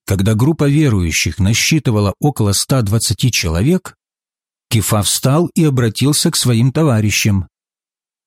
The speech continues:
«Братья, Руах ха-Кодыш предсказывал через Давида о Иуде,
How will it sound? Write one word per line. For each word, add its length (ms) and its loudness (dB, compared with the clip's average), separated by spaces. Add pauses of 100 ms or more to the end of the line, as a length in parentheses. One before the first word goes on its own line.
(180)
«Братья, 540 -2 (800)
Руах 460 0
ха-Кодыш 640 -2 (520)
предсказывал 760 0
через 360 0
Давида 500 0 (120)
о 100 0
Иуде, 580 0